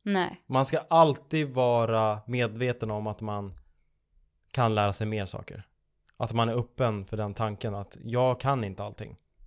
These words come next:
Speaker 1: Ja.
Speaker 2: Det, det tror jag är li-, farligt.
Speaker 1: Ja, men verkligen. Och man måste studera de som lyckas.
Speaker 2: Mm.
Speaker 1: Det är så viktigt. Och omringa sig av de som lyckas.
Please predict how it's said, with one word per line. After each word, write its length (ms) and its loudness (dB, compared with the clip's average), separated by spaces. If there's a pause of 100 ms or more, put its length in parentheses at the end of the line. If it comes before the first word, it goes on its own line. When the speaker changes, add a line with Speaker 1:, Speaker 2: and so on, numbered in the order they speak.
(400)
Speaker 1:
Ja. 200 2
Speaker 2:
Det, 300 10
det 200 4
tror 240 -2
jag 260 -2
är 100 0
li-, 360 -4
farligt. 520 -4
Speaker 1:
Ja, 60 -4
men 140 0
verkligen. 440 0
Och 340 4
man 180 0
måste 240 -2
studera 540 -2
de 280 -2
som 400 -4
lyckas. 800 -2
Speaker 2:
Mm. 300 -2 (180)
Speaker 1:
Det 140 -2
är 120 2
så 280 0
viktigt. 480 -8
Och 280 -2
omringa 400 0
sig 160 -2
av 60 -4
de 180 -2
som 260 -8
lyckas. 640 -8